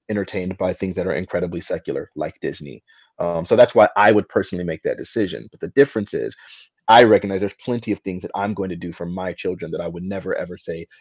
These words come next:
everyone else should do. Um, I'm always gonna act what's, what's in my children's best interest from my perspective,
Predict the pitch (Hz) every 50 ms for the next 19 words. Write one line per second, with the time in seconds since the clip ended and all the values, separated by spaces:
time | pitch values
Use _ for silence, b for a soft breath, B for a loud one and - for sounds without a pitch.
0 | b b 107 104 90 101 98 95 95 78 92 90 - - - - - - - 120
1 | 107 90 87 82 73 - - - b b b b _ - 78 - - - 107 107
2 | 107 113 117 110 - 107 104 95 - - 104 104 - _ - 110 - - 87 104
3 | 101 - - 98 - - 98 101 95 92 98 101 104 101 92 - _ - - 110
4 | 104 90 101 95 90 - - 90 87 - - _ _ _ _ - 90 92 90 -
5 | 73 80 78 - _ _ - 92 90 87 92 98 101 107 104 - - 98 - -
6 | - - 90 - - 71 -